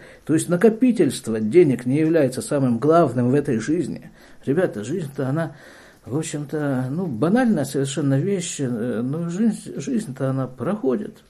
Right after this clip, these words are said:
да? И вот хорошо бы все-таки заниматься в этой не такой уж долгой жизни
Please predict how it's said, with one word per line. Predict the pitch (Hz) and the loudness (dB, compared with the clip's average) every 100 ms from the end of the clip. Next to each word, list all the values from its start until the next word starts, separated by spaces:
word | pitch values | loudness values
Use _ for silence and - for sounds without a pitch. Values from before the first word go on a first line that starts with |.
| _ - | _ -12
да? | 180 233 - - - - - - - - - - _ - | -8 -8 -12 -20 -20 -20 -20 -20 -20 -20 -20 -20 _ -12
И | 143 | -8
вот | 180 196 190 165 | -6 -6 -6 -8
хорошо | - 185 214 240 | -4 -2 0 -2
бы | 180 170 - | -2 -2 -2
все-таки | - 175 175 165 151 | -6 -4 -4 -4 -4
заниматься | 117 131 147 165 170 170 - 143 143 - - _ _ - | -2 -2 0 0 -2 -4 -6 -4 -4 -6 -12 _ _ -14
в | 113 117 | -6 -2
этой | 170 170 - 139 117 87 - _ - | 0 -2 -2 -2 -2 -4 -14 _ -10
не | 120 143 175 214 | -4 0 2 2
такой | 220 220 202 190 131 | 2 0 2 2 2
уж | 104 | -2
долгой | 107 127 165 120 117 | -8 -4 -2 -2 -4
жизни | 113 151 220 180 117 107 | -2 0 0 0 0 -4